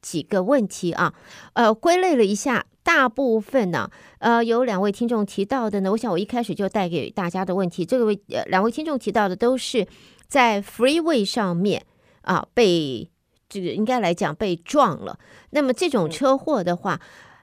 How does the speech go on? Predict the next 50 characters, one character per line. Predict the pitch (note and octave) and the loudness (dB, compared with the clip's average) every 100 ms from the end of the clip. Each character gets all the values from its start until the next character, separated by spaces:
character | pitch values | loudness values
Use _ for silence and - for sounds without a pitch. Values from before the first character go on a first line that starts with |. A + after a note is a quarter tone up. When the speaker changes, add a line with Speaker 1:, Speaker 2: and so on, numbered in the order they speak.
| _ - | _ -2
Speaker 1:
因 | E4+ | 4
为 | F#4 | 4
这 | E4+ D#4+ | 6 4
两 | A#3 F3 | 4 2
天 | E3+ B3+ B3+ | 2 2 4
我 | - | 4
们 | A3+ | 2
就 | E4+ D4+ | 2 0
在， | C#4 A#3 - | 2 2 0
就 | - D4+ | -4 0
在 | C4+ | 0
昨 | A3+ G#3 | 2 0
天 | B3 A#3+ | 0 0
就 | A3 | 0
收 | - A3 | 0 0
到 | F#3 | 0
这 | G#3 | 0
两 | F3+ B2 | -2 0
位 | E3 | -4
听 | - F#3 | -4 -6
众 | F3+ | -6
的 | D#3 | -6
电 | F3 D3 | -6 -6
话， | - D3+ - - - | -6 -8 -8 -20 -12
他 | - D#4+ | 0 0
们 | D4+ | 4
在 | C#4+ | 2
哪 | G#3+ D3 | 4 0
撞 | C4+ A#3+ | 0 0
的 | G3+ | 0
呢？ | F3 F3+ | -2 -2
其 | - | -2
实 | A3 | -2
我 | G3 G3+ | 0 -2
也 | C#3 | -4
知 | - F3 | -8 -4
道 | E3+ | -4
在 | - D3+ | -2 -4
哪 | B2+ F#2+ | -4 -6
里， | A#2+ - | -8 -10
这 | - D#4+ | -2 0
个 | C#4+ | 2
就 | C#4+ | 0
是 | - B3 | -2 -2
在 | B3+ A3 | 2 2
五 | F#3+ E3+ | 2 0
十 | - A#3+ | -2 -2
九 | A#3 D#3 | 0 0
往 | - E3+ D3+ A2 A#2 | 0 0 0 0 -4
南， | D3 F3+ A#3 | -2 0 -2